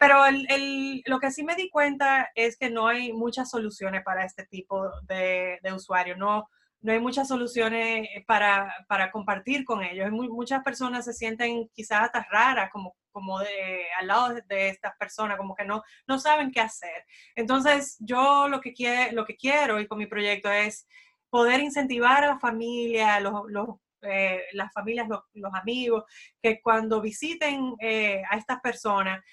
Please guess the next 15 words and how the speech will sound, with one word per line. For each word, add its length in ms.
eh, 360
tengan 280
so-, 260
tengan 460
soluciones 680
para 240
poder 560
hacer 280
que 180
el 60
ambiente 420
sea 280
un 100
poco 160
más 520